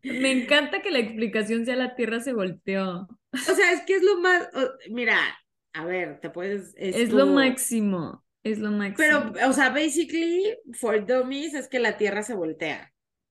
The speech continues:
Speaker 1: Pues sí.
Speaker 2: La Tierra se
Speaker 1: <laughs>
Speaker 2: voltea, el agua se queda donde estaba, pero no, porque se volteó la Tierra, entonces por eso se ve, se ve raro. Entonces, probablemente en las siguientes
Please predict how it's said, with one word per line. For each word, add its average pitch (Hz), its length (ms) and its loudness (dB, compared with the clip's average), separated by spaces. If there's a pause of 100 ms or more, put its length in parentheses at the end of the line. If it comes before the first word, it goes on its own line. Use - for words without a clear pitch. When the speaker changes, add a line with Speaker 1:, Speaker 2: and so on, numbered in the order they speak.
(320)
Speaker 1:
Pues 185 200 -4
sí. - 240 -12 (680)
Speaker 2:
La 214 200 2
Tierra 254 220 0
se 294 120 4
Speaker 1:
<laughs> - 0 -
Speaker 2:
voltea, 269 680 2 (460)
el 220 200 4
agua 233 220 2
se 254 140 -4
queda 226 260 -2
donde 208 240 -6
estaba, 254 680 -2 (180)
pero 185 300 0
no, 214 320 -4
porque 220 240 -8
se 180 120 -10
volteó 156 320 -6
la 196 200 -4
Tierra, 226 320 -2
entonces 190 420 -8
por 180 200 -6
eso 170 160 -8
se 175 220 -6
ve, 160 300 -4
se 185 160 -6
ve 185 100 -4
raro. 208 280 -2
Entonces, 208 380 -4
probablemente 226 600 -6
en 240 60 -4
las 233 160 -8
siguientes 190 560 -6